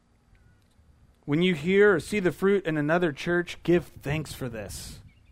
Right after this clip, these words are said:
Oh, and pray that they would continue to grow in the knowledge and grace of God.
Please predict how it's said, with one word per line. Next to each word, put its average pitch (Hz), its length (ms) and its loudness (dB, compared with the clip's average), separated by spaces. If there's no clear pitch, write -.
Oh, 160 120 0
and 139 160 0
pray 180 420 2
that 156 180 -2
they 160 100 2
would 151 160 -2
continue 156 440 -4
to 151 100 -6
grow 131 640 -2
in 143 100 -6
the 135 80 -4
knowledge 127 460 -2
and 120 100 -10
grace 117 260 -12
of 120 120 -20
God. 117 300 -10